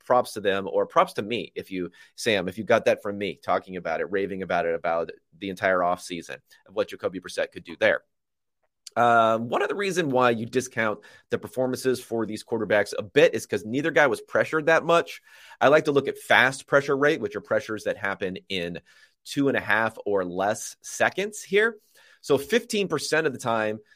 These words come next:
uh, Brissett was under a fast pressure, which is a really low number. Twenty percent of the time for Trubisky. So neither one of these guys were getting pressured.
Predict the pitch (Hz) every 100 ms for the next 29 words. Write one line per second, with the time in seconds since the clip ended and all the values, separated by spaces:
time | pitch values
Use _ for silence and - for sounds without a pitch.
0 | _ _ _ - 104 104 104 92 - 110
1 | - 135 117 113 107 101 113 98 - 95
2 | - 104 104 101 101 117 127 123 123 107
3 | 92 98 - _ _ _ - 185 185 170
4 | 139 117 113 104 104 - 95 90 - 58
5 | _ _ _ _ _ _ _ - - 127
6 | 151 156 151 143 127 117 107 107 104 95
7 | - 87 - 73